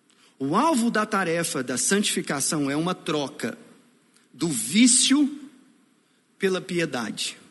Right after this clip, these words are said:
Se não, veja você. Aliás, do vício pela virtude. O apóstolo Pedro, ele faz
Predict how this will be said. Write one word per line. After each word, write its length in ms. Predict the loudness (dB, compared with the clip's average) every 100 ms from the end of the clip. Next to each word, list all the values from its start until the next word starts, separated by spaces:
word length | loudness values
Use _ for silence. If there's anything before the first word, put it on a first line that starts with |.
| _ _ _ _ _ _ _ _ _ _ _ _ _ _ _ _
Se 140 | -4 0
não, 160 | 2
veja 260 | 2 2 2
você. 440 | -2 -2 -2 -2 -6 -20 -20 _ _ _ _ _ _ _ _ -8
Aliás, 460 | 0 2 2 0 -4
do 220 | -4 -2
vício 360 | 2 4 4 2
pela 240 | 2 2
virtude. 720 | 2 0 0 0 0 -2 -8 -10 -20 _ _ _ _ _ _ _
O 60 | -4
apóstolo 460 | 0 2 4 2
Pedro, 440 | 4 6 6 4 0
ele 200 | 2 2
faz 580 | 2 2 4 2 0